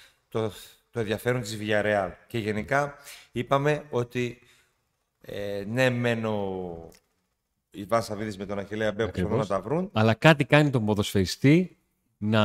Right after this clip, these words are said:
Speaker 1: Να σ-
Speaker 2: αρνείται να συμφωνήσει εκείνη τη στιγμή.
Speaker 1: Γιατί βλέπει τη Villarreal, το έντονο ενδιαφέρον της Villarreal, η οποία τον θέλει να τον συμφωνήσει το χειμώνα για το επόμενο καλοκαίρι.
Speaker 2: Να ανοίξω μια παρένθεση.
Speaker 1: Ναι.
Speaker 2: Ε, επειδή αρκετοί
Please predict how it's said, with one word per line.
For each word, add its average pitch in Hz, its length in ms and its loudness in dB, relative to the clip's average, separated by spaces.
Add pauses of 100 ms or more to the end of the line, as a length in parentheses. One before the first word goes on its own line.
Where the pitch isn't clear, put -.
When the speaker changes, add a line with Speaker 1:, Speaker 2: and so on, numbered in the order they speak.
Speaker 1:
Να 110 80 -8
σ- - 100 0
Speaker 2:
αρνείται 123 720 8
να 113 140 4
συμφωνήσει 123 920 4
εκείνη 175 440 4
τη - 80 -4
στιγμή. 135 320 4
Speaker 1:
Γιατί 139 160 4
βλέπει 156 680 2
τη 135 160 -4
Villarreal, 117 300 -4
το 127 80 -2
έντονο 139 300 2
ενδιαφέρον 123 340 -4
της 117 120 -12
Villarreal, 117 480 -2
η 127 100 -4
οποία 143 360 2
τον 131 200 0
θέλει 120 600 0 (440)
να 120 180 0
τον 127 160 -2
συμφωνήσει 131 600 -4
το 120 80 -2
χειμώνα 170 580 -2
για 135 460 -2
το 131 60 -8
επόμενο 123 380 -4
καλοκαίρι. 101 560 -4
Speaker 2:
Να 110 100 6
ανοίξω 120 260 4
μια 117 80 4
παρένθεση. 127 540 2 (280)
Speaker 1:
Ναι. 92 180 -14
Speaker 2:
Ε, 98 440 -2
επειδή 107 360 2
αρκετοί 127 640 0